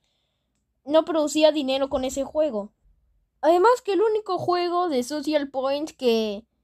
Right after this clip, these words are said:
aún le sigue dando dinero es Dragon City. Además que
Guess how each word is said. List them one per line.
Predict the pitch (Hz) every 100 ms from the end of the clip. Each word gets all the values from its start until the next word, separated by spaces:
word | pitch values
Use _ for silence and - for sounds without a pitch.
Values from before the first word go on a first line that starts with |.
| _ -
aún | 240 302 359 359
le | 302 262 226 _ _ _ _ _ _ _ _ _ - - _ _ _ _ _ _ _ _ _ _
sigue | - 349 381
dando | 285 392 392 403
dinero | 311 294 311 320
es | 320
Dragon | 240 294 302 269
City. | 240 285 302 233
Además | 220 220 240 302 -
que | 294 262 -